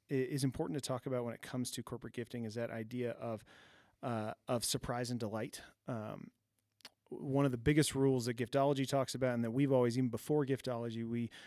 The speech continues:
we really got into the idea of giving someone a gift because you got a sale isn't a special thing.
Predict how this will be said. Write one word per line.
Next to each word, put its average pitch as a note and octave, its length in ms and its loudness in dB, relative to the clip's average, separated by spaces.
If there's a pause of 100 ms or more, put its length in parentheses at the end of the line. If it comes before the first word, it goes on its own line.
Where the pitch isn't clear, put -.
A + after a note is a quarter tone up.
(120)
we B2+ 100 4
really C3 240 4
got B2 220 2
into A#2 240 -2
the A#2+ 140 -2
idea A#2 460 -2
of A#2+ 220 -6 (880)
giving D#3+ 280 2
someone E3+ 240 2
a C3 40 0
gift C3 280 -2
because C3+ 420 -2
you C#3+ 60 -2
got C3+ 160 4
a B2+ 40 -2
sale B2 540 -2 (840)
isn't B2 240 0
a A2+ 40 -2
special - 360 -6
thing. - 240 -12